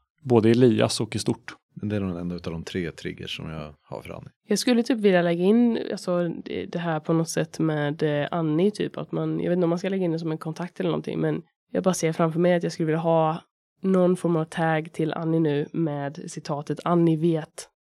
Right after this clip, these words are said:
Speaker 1: Lägg det i anteckningar. Man kan ju skriva ner på samma sätt som ni har till era relationer ett citat. Kan ni göra till varandra om ni vill sammanfatta re-, relationen mellan rollpersonerna på samma sätt.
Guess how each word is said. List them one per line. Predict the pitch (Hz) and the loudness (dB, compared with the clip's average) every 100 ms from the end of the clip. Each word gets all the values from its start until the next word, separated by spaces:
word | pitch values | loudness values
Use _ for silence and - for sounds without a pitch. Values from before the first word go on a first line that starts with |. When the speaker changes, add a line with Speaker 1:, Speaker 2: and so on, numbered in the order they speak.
| _ | _
Speaker 1:
Lägg | - 120 | 0 2
det | 117 | 4
i | |
anteckningar. | 139 131 - 147 156 _ _ _ | 2 0 -6 -6 -8 _ _ _
Man | 143 113 | 0 2
kan | 123 | 2
ju | 120 | 2
skriva | - 147 143 | 6 6 8
ner | 117 107 | 6 4
på | 101 - | 2 -4
samma | 123 117 120 | 0 4 4
sätt | 123 107 | 2 0
som | 113 | -2
ni | 101 | 4
har | 123 | 6
till | 127 143 | 6 2
era | 147 147 135 131 | 2 4 6 6
relationer | 123 131 127 123 101 104 113 - - | 6 4 4 4 4 0 -2 -8 -12
ett | 127 | -6
citat. | 113 110 117 - - | -4 -2 -4 -4 -4
Kan | 113 | -2
ni | 110 | 2
göra | 127 123 | 4 6
till | 101 104 | 4 0
varandra | 101 101 98 110 110 - _ _ - | 2 2 2 0 -2 -6 _ _ -4
om | 117 | 0
ni | 107 | 0
vill | 104 104 113 - _ _ - - | 0 -4 -6 -12 _ _ -8 0
sammanfatta | 107 95 107 117 | 0 0 -2 0
re-, | 107 113 131 - 135 131 | 2 0 -2 -14 -10 -2
relationen | 113 107 107 104 | 0 2 2 4
mellan | 113 107 101 107 110 | 4 4 2 2 4
rollpersonerna | 107 104 107 113 104 120 135 - _ | 2 2 -4 -2 -2 0 -2 -4 _
på | 123 | -6
samma | 107 107 | -4 -4
sätt. | 117 117 | -6 -12